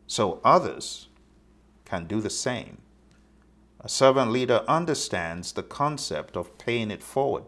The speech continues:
pouring into others so others can pour into others. A leader sees greatness in other people.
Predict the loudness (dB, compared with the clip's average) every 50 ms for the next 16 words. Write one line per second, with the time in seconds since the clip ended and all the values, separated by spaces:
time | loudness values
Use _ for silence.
0 | -16 -20 _ _ _ _ _ _ _ _ _ _ _ _ _ _ _ _ _ _
1 | _ _ _ -2 4 6 6 6 6 4 0 -2 0 2 4 4 4 4 2 -2
2 | -4 -6 -10 -14 -16 _ _ _ _ _ _ _ _ _ -12 -8 -6 -4 2 4
3 | 4 4 4 2 -2 -6 -8 -10 -12 -12 -12 -12 -12 -8 -4 -2 -2 0 -2 -4
4 | -4 -6 -8 -8 -8 -8 -8 -6 -6 -6 -8 -10 -12 -14 -14 -14 -14 -16 -18 _
5 | _ _ _ _ -20 -20 _ _ _ _ _ _ _ _ _ _ _ _ _ _
6 | _ _ _ _ _ _ _ _ _ _ _ _ _ _ _ -6 -4 -2 -2 0
7 | 0 0 0 -2 -2 -2 -2 0 0 -2 -4 -2 2 4 4 4 2 0 -2 -2
8 | -2 -2 -2 -2 0 2 2 2 2 2 -2 -6 -8 -8 -6 -8 -8 -8 -12 -12
9 | -12 -14 -18 -20